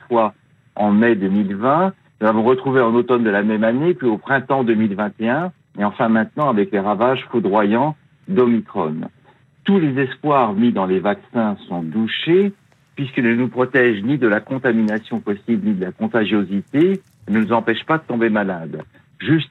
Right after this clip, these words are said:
évidemment, de développer des formes graves, ce qui est déjà important. Nous avons le sentiment, depuis mars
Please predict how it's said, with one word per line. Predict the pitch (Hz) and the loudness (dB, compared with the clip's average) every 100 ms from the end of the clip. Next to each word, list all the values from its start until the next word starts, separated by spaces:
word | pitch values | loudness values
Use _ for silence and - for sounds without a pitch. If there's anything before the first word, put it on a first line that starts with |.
| - | -2
évidemment, | 147 123 117 104 123 151 | 0 2 2 2 2 2
de | 117 | 2
développer | 107 107 120 123 120 | 0 0 0 0 -2
des | 98 | -2
formes | - 98 104 | -4 -4 -4
graves, | 92 120 147 - | -2 -2 -2 -4
ce | |
qui | 110 113 | -6 0
est | 104 | 0
déjà | 104 101 131 143 - 120 | 0 0 0 0 -2 -6
important. | 113 104 101 - 90 76 _ _ _ _ _ _ | -4 -4 -6 -10 -8 -8 _ _ _ _ _ _
Nous | 113 | 0
avons | 135 147 | 2 2
le | 147 | 2
sentiment, | 165 151 165 156 151 | 0 2 2 4 4
depuis | 113 101 - 104 110 90 | 4 0 -2 0 0 2
mars | 82 117 - | 2 2 2